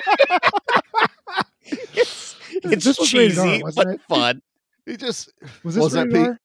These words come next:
Speaker 2: This was
Speaker 3: Oh,
Speaker 2: rated
Speaker 3: yeah, this
Speaker 2: R.
Speaker 3: is rated. Oh,
Speaker 2: Okay.
Speaker 3: good Lord, yeah. There's
Speaker 2: I thought
Speaker 3: boobs,
Speaker 2: so.
Speaker 3: blood,
Speaker 2: Oh, that's,
Speaker 3: bullets.
Speaker 2: that's right. Never
Speaker 3: Yeah,
Speaker 2: mind.
Speaker 3: they go to the strip club where they run into Boner. <laughs> I
Speaker 1: Yeah,
Speaker 3: love
Speaker 1: yeah,
Speaker 3: that.
Speaker 1: that's the other thing. Of
Speaker 3: <laughs>
Speaker 1: course, you gotta have, like, uh, a narc whose name is Boner.
Speaker 3: Yeah.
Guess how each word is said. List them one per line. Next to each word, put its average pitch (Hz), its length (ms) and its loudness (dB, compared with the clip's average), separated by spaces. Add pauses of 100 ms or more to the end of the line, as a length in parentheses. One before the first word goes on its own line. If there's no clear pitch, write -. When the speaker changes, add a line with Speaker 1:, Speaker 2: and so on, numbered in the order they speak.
(260)
Speaker 2:
This 240 140 -4
was 196 120 -10
Speaker 3:
Oh, 185 120 6
Speaker 2:
rated 160 100 0
Speaker 3:
yeah, 131 60 0
this 160 140 -2
Speaker 2:
R. 220 60 -6
Speaker 3:
is 147 60 -8
rated. 170 260 -4
Oh, 196 160 6
Speaker 2:
Okay. 143 180 -8
Speaker 3:
good 180 220 -2
Lord, 175 280 0
yeah. 135 160 -4
There's 135 220 -4
Speaker 2:
I 113 40 -18
thought 104 60 -20
Speaker 3:
boobs, 170 500 -2
Speaker 2:
so. - 60 -20 (100)
Speaker 3:
blood, 175 400 4
Speaker 2:
Oh, 233 120 -6
that's, 226 180 -2
Speaker 3:
bullets. 196 420 2
Speaker 2:
that's 127 200 -12
right. - 80 -20 (320)
Never 190 200 -2
Speaker 3:
Yeah, 160 100 2
Speaker 2:
mind. 160 100 0
Speaker 3:
they 165 40 -2
go 185 140 0
to 220 100 0
the 185 120 2
strip - 340 -2
club 202 260 2
where 175 120 0
they 156 160 2
run 160 200 0
into 180 180 -2
Boner. 151 680 -2
<laughs> - 40 -12 (680)
I 220 100 -2
Speaker 1:
Yeah, 220 160 4
Speaker 3:
love 208 80 0
Speaker 1:
yeah, 233 140 6
Speaker 3:
that. 208 80 4
Speaker 1:
that's 202 200 2
the 226 80 2
other 208 120 6
thing. 196 220 2
Of 156 160 0
Speaker 3:
<laughs> - 0 -
Speaker 1:
course, 214 440 4
you 190 80 -8
gotta 180 200 2
have, 165 320 2
like, 147 380 0
uh, 123 420 2 (500)
a 143 100 6
narc 139 460 4
whose 127 280 -2
name 127 240 0
is 104 140 -4
Boner. 107 680 0 (100)
Speaker 3:
Yeah. 120 440 -2